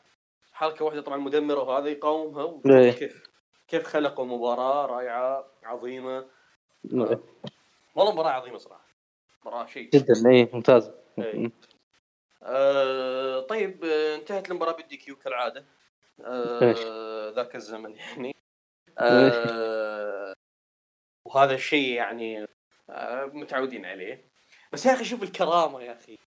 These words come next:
Speaker 1: مو مثل <laughs> واحد الله يستر عليه. إيه. آه، إيه.
Speaker 2: إيه.
Speaker 1: فعمومًا نرجع. الآن انتهى التور هذا تبع فريز فون إيريك في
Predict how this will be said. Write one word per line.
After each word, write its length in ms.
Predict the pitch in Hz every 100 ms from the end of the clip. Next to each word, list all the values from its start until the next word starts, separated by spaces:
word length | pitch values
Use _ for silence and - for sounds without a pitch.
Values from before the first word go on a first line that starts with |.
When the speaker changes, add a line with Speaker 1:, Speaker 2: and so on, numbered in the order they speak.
| -
Speaker 1:
مو 120 | 180
مثل 440 | 180 180 143 135 -
<laughs> 320 | 151 180 175 - - - 95 -
واحد 220 | 202 -
الله 160 | 147 143
يستر 260 | - 220 -
عليه. 220 | 135 - - - - - _ _ _ -
إيه. 340 | 135 139 180 - - 139
آه، 840 | 147 156 165 147 139 131 - - - _ _ _ _ _ _
إيه. 280 | 143 156 135 214 - _
Speaker 2:
إيه. 180 | - 135
Speaker 1:
فعمومًا 600 | 156 156 220 247 165 170 - 165
نرجع. 440 | 180 160 127 135
الآن 220 | 185 254
انتهى 320 | 294 240 240
التور 340 | 185 - 151 110
هذا 240 | 120 107
تبع 480 | 107 127 113 98 113
فريز 240 | - 135
فون 180 | 113 120
إيريك 360 | 135 170 - _ _
في 480 | - 123 120 113